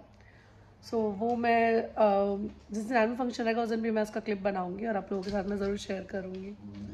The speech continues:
और Riyan के school से आने के बाद ना मैं फिर से vlog बनाना भूल गई।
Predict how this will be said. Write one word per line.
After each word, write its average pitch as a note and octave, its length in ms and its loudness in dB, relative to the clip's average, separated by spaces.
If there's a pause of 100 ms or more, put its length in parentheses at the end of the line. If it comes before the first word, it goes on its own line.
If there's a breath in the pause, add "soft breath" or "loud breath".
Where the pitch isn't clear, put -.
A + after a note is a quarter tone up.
(2000)
और A3+ 220 0
Riyan A#3+ 280 2
के C4+ 100 -4
school B3 360 -6
से C4 120 -2
आने A3 280 2
के A3+ 120 -8
बाद A#3 260 -2
ना B3+ 60 0
मैं B3+ 140 -2
फिर B3+ 140 -4
से B3 100 -2
vlog A3 280 -4
बनाना G#3 280 -10
भूल G#3 200 -10
गई। - 180 -16